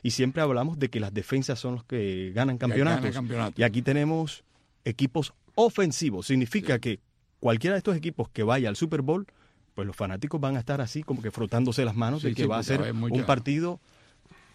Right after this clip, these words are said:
Speaker 1: de alto voltaje.
Speaker 2: Exactamente, exactamente. Eh, bueno, eh, déjame decir una cosa curiosa. Sarah Thomas y su historia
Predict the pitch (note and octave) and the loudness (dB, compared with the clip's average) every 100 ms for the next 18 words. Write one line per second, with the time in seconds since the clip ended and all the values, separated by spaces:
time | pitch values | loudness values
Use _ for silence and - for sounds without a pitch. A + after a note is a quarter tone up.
0 | _ _ _ _ _ B2 C3 B2+ G#2+ F#2 | _ _ _ _ _ 4 4 4 0 0
1 | A#2 F#2+ - G2 F#2 F#2 E2 - _ _ | -2 -4 -10 -10 -8 -8 -10 -14 _ _
2 | _ _ - F#2+ A#2 A2 G#2+ F2 - - | _ _ -16 -8 -6 -6 -6 -8 -12 -20
3 | - - - A#2+ A2+ A2+ G#2+ G#2+ G2+ G2 | -20 -20 -8 0 2 2 2 0 -2 -8
4 | _ _ - - - D#3 C#3+ - _ A2+ | _ _ -18 -10 -4 -2 -2 -8 _ -6
5 | A#2 C#3 D3+ D#3+ D3+ E3+ D3+ D3+ A#2 A2 | -4 -4 -4 -4 -4 -4 -4 -4 -4 -6
6 | - A#2 D#3+ B2 - - _ - E3 D#3 | -6 -4 -4 -6 -12 -18 _ -8 -4 -2
7 | D#3 F#3 E3 - - - _ _ _ _ | -2 -2 -4 -6 -12 -20 _ _ _ _
8 | _ _ _ - - _ _ A#2+ A#2 B2+ | _ _ _ -20 -20 _ _ -6 -4 -4
9 | D#3+ D#3 G#2+ | -2 -4 -6